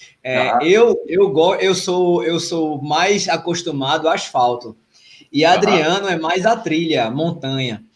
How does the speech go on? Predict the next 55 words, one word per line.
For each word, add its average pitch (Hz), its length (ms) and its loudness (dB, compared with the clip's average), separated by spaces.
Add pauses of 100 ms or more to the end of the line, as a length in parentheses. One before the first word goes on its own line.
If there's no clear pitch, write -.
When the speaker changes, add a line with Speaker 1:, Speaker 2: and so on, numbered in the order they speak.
(440)
Speaker 2:
Montanha. 196 520 -2
Speaker 1:
E 220 40 0
na, 214 300 2
na 190 160 2
última, 214 520 2
na 165 140 0
última 180 440 0
prova 135 380 -4
de, 123 320 -6
de, 120 300 -6
de 131 160 -6
montanha 131 360 -6
que 127 100 -10
a 117 40 -10
gente 123 180 -12
fez, 143 240 -6
a 135 80 -2
outra, 127 240 -2
a 120 40 0
outra 127 240 -6
maratona, 127 720 -6 (840)
eu, 165 340 0
foi 160 180 -4
quando 165 200 -4
eu 170 80 -2
fiz 160 180 -6
essa 160 260 -4
cetogênica, 147 680 -6
eu 185 80 -4
decidi 196 320 -4
de 196 100 -4
última 214 280 -2
hora 214 160 2
aí, 220 120 -2
não 240 100 -4
tinha 214 260 -4
treino, 214 320 -4
não 180 80 -4
tinha 214 200 -2
nada, 208 260 -2
fui 254 220 -10
na 415 140 -8
doida, 170 340 2
né? 147 120 0
O, 196 220 -2
a 151 100 -10
minha, 190 340 -2
Speaker 2:
Aham. 143 920 0
Speaker 1:
a 156 40 -8
minha 196 220 2
meta 202 320 2
é - 40 0
trazer 160 320 -2
a 202 40 -6
medalha. 214 560 -2